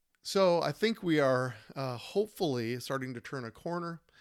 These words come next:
and, uh, and starting to maybe see some, uh, optimistic signs. It's interesting, as we talk about these statistics, even at home and, and, uh,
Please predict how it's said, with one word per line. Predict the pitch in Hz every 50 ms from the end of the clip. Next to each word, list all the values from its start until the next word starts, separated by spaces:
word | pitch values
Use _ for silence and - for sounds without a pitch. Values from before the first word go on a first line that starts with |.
| - - - - _ _ -
and, | 123 117 120 120 113 110
uh, | 117 110 110 117 131
and | 127 113 -
starting | - 135 127 123 123 117
to | - 120 113 110 110 104
maybe | 120 117 113 113 110
see | - - 131 123 113
some, | - - 113 110 107 101 104 117 -
uh, | 120 117 113 -
optimistic | - 120 - - - 117 120 113 - - 117 - -
signs. | - 123 127 127 139 135 120 117 - - _ _ _ _ _ _ _ _ _ _ _ _ _ _ _ _ _ _ _ _ _ - - _ _ _ -
It's | 151 139 -
interesting, | 185 180 - 180 151 - - 139 131 127
as | 127 117
we | 120 123
talk | - 143 147 156 147 147
about | 135 139 135 131 135 131
these | 135 123
statistics, | - 131 117 - 151 151 143 - 147 139 117 - -
even | 143 135 120 123 120
at | 107 104 104
home | - 156 175 175 170 170 170 165 160 156
and, | 139 123 117 113 110 107 110 113
and, | - 123 120 117 113 110 107 110 - _ -
uh, | 147